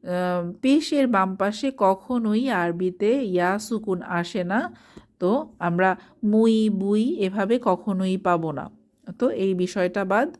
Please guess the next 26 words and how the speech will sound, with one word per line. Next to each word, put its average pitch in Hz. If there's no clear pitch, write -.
শুধু 185
জবরের 180
বাম 170
পাশে 180
জজমলা 185
ইয়া, 196
সেটা 180
হচ্ছে 190
ইয়া 180
লিন, 262
এবং 220
জেরের 240
বাম 175
পাশে 175
জজমলা 165
ইয়া, 160
সেটা 175
হচ্ছে 254
ইয়া 196
মাদ। 175
তাহলে 247
এখন 220
আমরা 175
অক্ষর 220
কবিতা 180
দিয়ে, 185